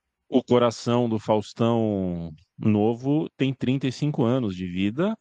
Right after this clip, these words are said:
é, e era de uma, de um homem que jogava futebol amador,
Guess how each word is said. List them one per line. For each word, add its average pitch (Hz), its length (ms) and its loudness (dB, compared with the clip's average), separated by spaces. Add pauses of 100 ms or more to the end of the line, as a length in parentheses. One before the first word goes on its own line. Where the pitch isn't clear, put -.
(280)
é, 98 420 2
e 131 180 0
era 113 340 0
de 104 220 -8
uma, 107 520 -2
de 92 80 -6
um 113 120 0
homem 120 400 0 (100)
que 127 380 -2
jogava 117 420 0
futebol 110 420 -2
amador, 110 460 0